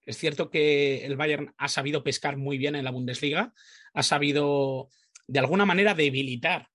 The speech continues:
a sus, eh, grandes competidores, eh, lo ha hecho además con bastante sabiduría, con bastante buena mano, y yo creo que eso le ha valido también para hacerse, sobre todo,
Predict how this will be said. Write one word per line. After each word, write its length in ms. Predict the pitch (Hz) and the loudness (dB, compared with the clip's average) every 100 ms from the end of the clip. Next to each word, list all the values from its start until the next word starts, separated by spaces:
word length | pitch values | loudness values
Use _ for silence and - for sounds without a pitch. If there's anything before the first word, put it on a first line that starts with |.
| - | -14
a 120 | 131 | -10
sus, 580 | 127 135 135 135 123 - | -6 -4 -2 -4 -4 -6
eh, 100 | 131 | -6
grandes 540 | 131 139 147 147 139 | -4 -2 2 2 2
competidores, 800 | - 147 143 135 139 151 190 - _ _ _ _ _ - | 0 -2 -2 -2 -2 0 0 -4 _ _ _ _ _ -10
eh, 160 | 123 123 | -6 -4
lo 140 | 127 | 0
ha 80 | 143 | 0
hecho 160 | 151 196 | 0 0
además 300 | 160 190 208 | 2 0 -2
con 160 | 160 | -6
bastante 720 | 127 - 147 151 170 170 165 156 | -6 -6 -6 -4 -2 0 0 0
sabiduría, 680 | - 156 156 160 190 196 | -2 -2 -2 -2 2 2
con 180 | 196 131 | 0 -8
bastante 380 | 123 - 156 143 | -8 -6 -4 -2
buena 200 | 165 156 | 0 0
mano, 340 | 165 190 190 _ - | 0 0 -4 _ -12
y 140 | 135 | -8
yo 120 | 127 | -6
creo 180 | 123 156 | 0 0
que 80 | 151 | 0
eso 120 | 156 | -2
le 140 | 170 156 | 2 2
ha 20 | |
valido 300 | 151 147 151 | 2 0 0
también 320 | 139 139 147 | -2 -4 -4
para 140 | 165 | -4
hacerse, 280 | 139 151 - | -4 -6 -6
sobre 260 | 160 143 131 | -6 -6 -6
todo, 300 | 135 156 | -6 -6